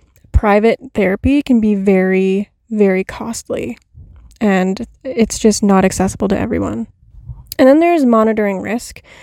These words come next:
So you can ask them to reach out if they have more thoughts on dying by suicide.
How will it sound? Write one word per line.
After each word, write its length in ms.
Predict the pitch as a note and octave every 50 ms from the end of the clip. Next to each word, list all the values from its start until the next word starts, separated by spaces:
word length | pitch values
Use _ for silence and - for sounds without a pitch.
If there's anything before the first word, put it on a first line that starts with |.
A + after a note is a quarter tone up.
| - - - _
So 400 | - - B3+ A#3 A#3 A#3 A3+ A3
you 140 | A#3 A3 A3+
can 100 | - B3+
ask 180 | A#3 A3+ - -
them 100 | B3+ A#3
to 100 | A3+ G#3+
reach 240 | G#3+ G#3+ G#3+ -
out 200 | G#3+ G#3 G#3 G#3+
if 120 | G#3+ G#3+ -
they 100 | G#3+ G#3+
have 240 | G#3+ G3 F#3+ - -
more 200 | G#3+ - - A3
thoughts 460 | - - C4 C4+ C#4 C#4+ - - -
on 140 | C4 C4 B3+
dying 300 | B3+ B3+ B3+ B3+ B3+ B3+
by 140 | B3+ B3+
suicide. 840 | B3 - - C4+ B3+ B3+ B3 - - B3+ B3+ B3+ B3 B3+ B3+ B3+ B3